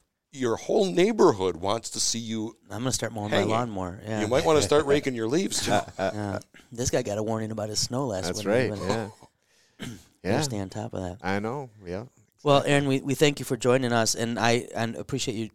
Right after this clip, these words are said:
Speaker 2: kinda cramming this in, too. With your permission, at some point, I'd love to get you back on, on kind of early America, colonial America,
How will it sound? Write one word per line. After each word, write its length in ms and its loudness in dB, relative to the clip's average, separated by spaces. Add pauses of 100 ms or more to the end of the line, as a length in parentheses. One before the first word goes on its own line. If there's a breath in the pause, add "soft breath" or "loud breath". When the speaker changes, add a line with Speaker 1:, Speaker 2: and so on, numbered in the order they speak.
(120)
Speaker 2:
kinda 180 -8
cramming 280 -2
this 160 -6
in, 80 -8
too. 180 -4 (720 soft breath)
With 240 4
your 120 0
permission, 420 -4
at 100 -4
some 140 -6
point, 160 -2
I'd 120 -4
love 140 -4
to 60 -18
get 140 -10
you 100 -10
back 260 -6
on, 240 -4
on 320 -6
kind 220 -8
of 60 -12 (120)
early 220 -4
America, 420 -4
colonial 300 -8
America, 360 -6